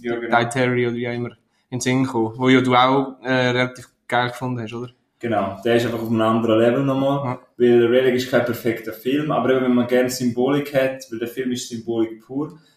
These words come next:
Speaker 1: Nur noch schnell etwas, was wir gestern erwähnt haben, das ist wirklich kein Spoiler, aber es gibt halt so ein Familienwappen, das vor der Tür ist, und das wird halt immer dunkler. Und ich habe das halt so interpretiert, dass es jetzt gsi-, äh, das Gedächtnis
Speaker 2: Ach so,
Speaker 1: ist
Speaker 2: Glasscheiben,
Speaker 1: vermordet.
Speaker 2: Mosaik,
Speaker 1: Ja.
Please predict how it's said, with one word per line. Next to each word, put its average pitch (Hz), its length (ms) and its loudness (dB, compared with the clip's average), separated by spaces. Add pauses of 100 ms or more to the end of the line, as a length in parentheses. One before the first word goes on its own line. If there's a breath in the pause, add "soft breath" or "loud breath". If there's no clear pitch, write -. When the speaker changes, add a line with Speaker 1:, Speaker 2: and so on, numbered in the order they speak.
(240 soft breath)
Speaker 1:
Nur 143 120 -2
noch 151 80 0
schnell 147 140 2
etwas, 143 200 0
was 131 100 -4
wir 143 180 2
gestern 143 260 -2
erwähnt 131 200 2
haben, 120 80 -2
das 117 120 -2
ist 110 100 -14
wirklich 127 240 -6
kein 117 140 2
Spoiler, 120 400 4
aber 113 100 2
es - 280 -10
gibt 123 260 -8
halt 107 160 -4
so 110 80 -8
ein - 100 -12
Familienwappen, 127 720 2
das 117 120 -6
vor 117 80 -12
der - 80 -20
Tür 123 240 0
ist, 123 180 -4 (320 soft breath)
und 104 140 -20
das 110 120 -16
wird 113 160 -4
halt 113 140 -2
immer 117 160 2
dunkler. 107 560 -6
Und 104 80 -10
ich 107 60 -6
habe 107 100 -4
das 107 100 -8
halt 107 180 -4
so 113 160 0
interpretiert, 113 640 -2
dass - 140 -20
es 104 60 -20
jetzt 113 240 -6
gsi-, - 340 -12
äh, 101 360 0
das - 180 -12
Gedächtnis 110 340 -2
Speaker 2:
Ach - 40 -2
so, 143 100 2
Speaker 1:
ist 117 60 -4
Speaker 2:
Glasscheiben, 127 580 2
Speaker 1:
vermordet. 139 520 2
Speaker 2:
Mosaik, 135 400 -2
Speaker 1:
Ja. 113 120 4